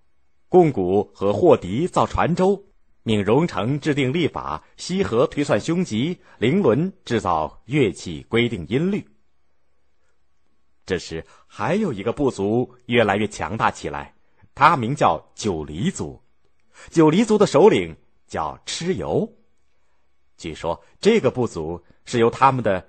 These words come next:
九九八十一个兄弟部落组成。虽说他们这个时候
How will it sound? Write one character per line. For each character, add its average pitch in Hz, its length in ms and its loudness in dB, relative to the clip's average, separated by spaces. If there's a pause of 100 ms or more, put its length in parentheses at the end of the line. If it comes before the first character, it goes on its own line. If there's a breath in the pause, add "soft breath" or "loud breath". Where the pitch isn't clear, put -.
九 143 300 2
九 101 200 -2
八 160 220 2
十 147 140 -10
一 156 100 -8
个 147 140 -2
兄 226 340 -2
弟 165 100 0
部 107 160 -2
落 90 140 -4
组 76 180 -12
成。 69 220 -14 (1000)
虽 151 200 2
说 147 240 6
他 135 180 2
们 131 120 -2
这 135 100 -2
个 117 80 -2
时 104 140 -6
候 104 260 2